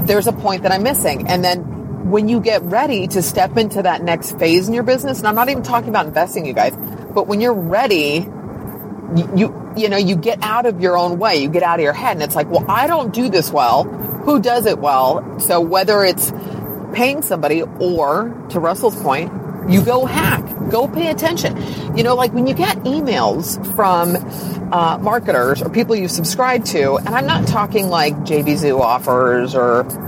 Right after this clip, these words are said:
Warrior Forum or that kind of stuff, right? Because, eh, by the way, I'm testing this, this, um, new app. It's called at, like the, the sign at, right? Like you would do for an email, Kim at,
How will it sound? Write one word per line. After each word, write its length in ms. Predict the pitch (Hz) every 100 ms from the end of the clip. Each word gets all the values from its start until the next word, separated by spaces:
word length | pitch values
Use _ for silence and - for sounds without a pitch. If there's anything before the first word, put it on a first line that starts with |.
| - -
Warrior 360 | 156 151 143 143
Forum 440 | - 139 135 135
or 60 | 139
that 240 | 143 -
kind 180 | - 120
of 80 | 107
stuff, 300 | - 98 -
right? 300 | 139 139 -
Because, 640 | 151 151 143 139 143 - - - - -
eh, 240 | 220 226 214
by 220 | - 226
the 60 | 190
way, 220 | 127 - -
I'm 200 | 196 214
testing 400 | 220 185 185 160
this, 240 | 139 -
this, 420 | 156 151 135 - -
um, 1600 | 143 135 131 120 - - - - - - - - - - - 165
new 320 | 156 156 151
app. 320 | 147 143 123 - - - -
It's 120 | 165
called 480 | - 147 143 135 151 -
at, 460 | 139 160 240 - - -
like 380 | 156 - -
the, 360 | - 139 131 123 -
the 100 | 139
sign 500 | - 143 143 175 202 196
at, 280 | 214 247
right? 360 | - 156 185 226
Like 220 | - 147
you 80 | 139
would 100 | 139
do 120 | 143
for 120 | 135 135
an 80 |
email, 320 | 127 139 143 151
Kim 240 | 180 143
at, 240 | 131 147